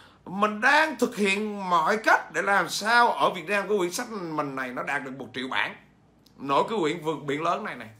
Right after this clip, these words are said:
nó đạt được một triệu bản. À, và cái quyển như thế nào ạ? À? Cái quyển mỗi ngày một chút thôi nó cũng sẽ được đạt một triệu bản. Mình làm mọi cách. Mình phát hành ra nhà sách, mình lên online,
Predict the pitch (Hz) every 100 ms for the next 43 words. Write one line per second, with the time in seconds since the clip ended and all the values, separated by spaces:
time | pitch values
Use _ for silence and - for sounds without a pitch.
0 | _ - 165 139 139 135 110 127 123 120
1 | 110 - _ _ _ _ _ _ _ _
2 | _ _ _ _ - 120 147 147 - _
3 | _ _ - 135 156 180 202 - 240 185
4 | 180 233 214 208 175 123 104 240 240 185
5 | 214 202 226 196 185 - 233 - - 214
6 | 202 190 208 202 156 143 143 135 - 143
7 | 120 214 226 247 285 320 587 571 - -
8 | _ _ _ _ _ _ _ _ _ -
9 | - 208 180 302 392 226 233 277 285 226
10 | - 381 - 254 226 240 240 254 254 262
11 | 277 302 285